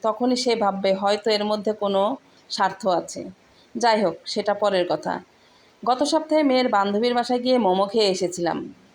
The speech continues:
তাই মনের ভিতর একটু খসখস করছিল, এই মোমোটা তো আমি এখন পর্যন্ত মেয়েদেরকে বানিয়ে খাওয়াইনি। তাই গতকালকে চিকেন ফ্রিজ থেকে বের করে মোমো বানাতে শুরু করলাম।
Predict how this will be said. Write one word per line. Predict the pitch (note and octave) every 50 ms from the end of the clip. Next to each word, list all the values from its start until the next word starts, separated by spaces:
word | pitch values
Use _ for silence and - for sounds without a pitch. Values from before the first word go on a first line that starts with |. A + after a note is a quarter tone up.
| _ _ _
তাই | C4+ C#4 C#4+
মনের | C4 B3 B3 B3 B3 A#3+
ভিতর | B3 B3 B3 C4
একটু | C4 B3+ - D4+ C#4+ -
খসখস | A3+ G#3 G#3 - - A3+ A3+ -
করছিল, | - A#3 A3+ - A#3+ A#3 A#3 A#3 B3 C#4+ D4+ D4+ - - - - - -
এই | G#3 G#3+
মোমোটা | G#3+ G#3 G3+ G3 G#3 G#3 G#3 A3+
তো | A3 A3+ A#3+
আমি | A3+ A3 A3+ A#3+ C4+ D4 D4
এখন | G3 F#3 - - G3+ G#3+
পর্যন্ত | G#3+ A#3+ A3+ A3+ A3+ A3+ A3 B3
মেয়েদেরকে | A#3+ A3 G#3 G3+ F#3+ F#3+ G3 G3 - - A3+
বানিয়ে | G#3+ G3 F#3 F#3 F3+ F3+ E3 E3
খাওয়াইনি। | - - E3+ E3+ E3 D#3+ D#3 D#3 D3+ - - - - - - - - - - _
তাই | - C#4 C#4+ B3
গতকালকে | A#3 A#3+ A#3+ A#3+ A#3 A3+ A#3 A3+ A3+ A3 - C4 C4+ C#4+ D4 C#4 -
চিকেন | - G#3 G3 - A#3 A#3 A#3 A#3+ A#3+
ফ্রিজ | - _ - G#3 G#3+ A3 G#3+ -
থেকে | - A#3 A#3 A#3+ A3
বের | G3 F#3 F#3 G3 G#3
করে | G3+ A#3 A3 G#3+ G3+ G#3+ B3 B3+ - _ - - - _ _ -
মোমো | G#3+ A3 A#3 A#3 A#3+ A#3
বানাতে | A#3 A3+ A3+ A3+ A3+ - A#3+ C4
শুরু | B3+ B3+ A#3 G3+ F#3+
করলাম। | F#3+ F3 E3+ E3 D#3 D#3 E3 - F#3+